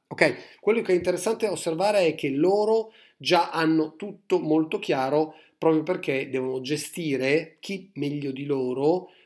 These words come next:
questi gruppi di elite militari devono gestire ciò che non conosci. Immaginati un teatro di battaglia in una situazione di guerra o in una situazione di una missione ad alto rischio,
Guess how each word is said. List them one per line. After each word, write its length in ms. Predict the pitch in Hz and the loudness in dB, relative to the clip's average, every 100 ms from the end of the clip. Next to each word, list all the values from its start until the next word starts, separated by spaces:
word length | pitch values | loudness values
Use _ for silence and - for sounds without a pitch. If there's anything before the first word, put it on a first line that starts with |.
| _ | _
questi 300 | 139 - - | -6 -6 -6
gruppi 420 | 135 143 - 120 | -6 -6 -8 -12
di 240 | 117 123 | -8 -6
elite 560 | 123 127 151 - - 107 | -4 -4 -6 -8 -14 -10
militari 720 | 113 123 165 147 120 117 123 | -6 -6 -6 -4 -4 -4 -4
devono 280 | 123 113 117 | -4 -6 -6
gestire 720 | 135 147 - 117 135 127 - _ _ | -8 -8 -8 -4 -4 -4 -8 _ _
ciò 180 | - 117 | -12 -10
che 100 | 120 | -10
non 120 | 104 | -6
conosci. 460 | 165 156 135 - 135 | -2 -2 -2 -4 -6
Immaginati 500 | 117 117 120 123 120 | -6 -8 -10 -8 -8
un 200 | 113 113 | -10 -10
teatro 580 | 123 120 - 117 - _ _ _ | -10 -10 -10 -14 -14 _ _ _
di 180 | 120 | -12
battaglia 520 | 117 120 - 120 107 107 | -10 -8 -4 -4 -4 -8
in 60 | |
una 100 | 107 | -10
situazione 520 | 104 131 - 147 120 | -10 -12 -8 -6 -6
di 100 | 113 | -8
guerra 500 | 131 135 131 135 127 | -6 -6 -6 -6 -6
o 60 | 117 | -6
in 80 | 113 | -10
una 80 | 113 | -10
situazione 360 | 127 127 135 | -12 -8 -8
di 80 | 120 | -6
una 120 | 117 | -8
missione 440 | 113 113 - 131 113 | -10 -10 -8 -8 -8
ad 140 | 113 | -10
alto 220 | 120 156 | -8 -6
rischio, 580 | 147 113 - 147 147 | -4 -6 -6 -4 -4